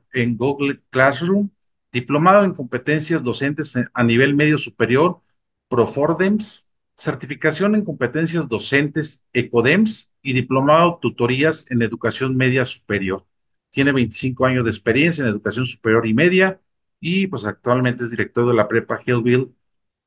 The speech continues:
Instituto Hispano Inglés en León, Guanajuato, y catedrático en la Universidad Tecnológica de León, así como tiene algunos reconocimientos y premios, como el primer lugar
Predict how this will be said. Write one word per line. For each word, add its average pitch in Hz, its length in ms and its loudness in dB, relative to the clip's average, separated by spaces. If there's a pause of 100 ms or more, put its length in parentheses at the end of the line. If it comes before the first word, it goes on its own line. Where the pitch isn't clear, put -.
Instituto 131 600 -2
Hispano 131 540 2
Inglés 127 500 0
en 110 80 0
León, 110 260 0
Guanajuato, 117 480 2 (480)
y 180 120 2
catedrático 120 680 0
en 127 40 -2
la 113 40 -2
Universidad 113 400 -2
Tecnológica 117 760 -4
de 98 140 2
León, 101 420 2
así 110 220 -6
como 135 260 -2
tiene 135 200 2
algunos 135 260 2
reconocimientos 127 760 -2
y 143 60 -2
premios, 185 460 4
como 135 240 0
el 113 40 -2
primer 139 300 2
lugar 147 340 0